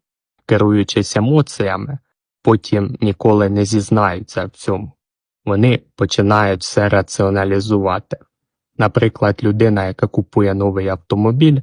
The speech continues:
вона буде пояснювати своє рішення тим, що старий автомобіль був недостатньо комфортний, чи в нього були якісь проблеми, наприклад, з бензобаком,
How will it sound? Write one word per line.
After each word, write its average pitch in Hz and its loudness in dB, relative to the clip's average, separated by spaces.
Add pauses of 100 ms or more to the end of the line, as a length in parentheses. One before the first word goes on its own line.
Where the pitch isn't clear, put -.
(420)
вона 101 2
буде 98 -2
пояснювати 98 0
своє 98 -2
рішення 98 0
тим, 127 2 (320)
що - -2
старий 120 0
автомобіль 104 -2 (480)
був 101 0 (120)
недостатньо 101 -2
комфортний, 113 0 (400)
чи - -2
в 95 0
нього 101 0
були 98 -2
якісь - -8
проблеми, 110 0
наприклад, 98 -4
з - -8
бензобаком, 101 -2